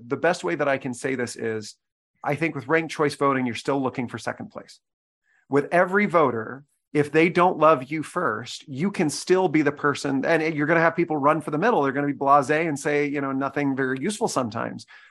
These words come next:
but they're gonna try a lot harder to avoid the extremes, to avoid polarizing and avoid being offensive. Um, and I think that that's probably a good thing. I think that has some incentive to be the second or third place candidate instead of, you know, it was interesting. Donald Trump,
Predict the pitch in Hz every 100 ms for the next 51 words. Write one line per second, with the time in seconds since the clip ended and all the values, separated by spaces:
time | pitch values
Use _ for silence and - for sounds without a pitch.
0 | _ 160 175 160 156 - 156 160 143 135
1 | - - 165 143 123 110 _ _ - 160
2 | 151 127 143 139 123 107 - 117 104 -
3 | - 127 127 117 139 143 151 - 151 135
4 | 120 120 117 110 113 131 135 131 135 123
5 | 113 135 127 117 113 - - _ _ 131
6 | 127 123 117 117 - - 151 156 147 170
7 | 156 147 135 - 160 156 156 151 131 131
8 | - 123 - 123 135 135 - 117 - -
9 | 165 180 170 - 151 143 143 127 - -
10 | _ _ 151 143 127 160 - 135 117 202
11 | 220 156 139 - 135 123 123 - 147 123
12 | - 139 135 - - - _ - 165 156
13 | 202 202 - 135 143 180 165 170 151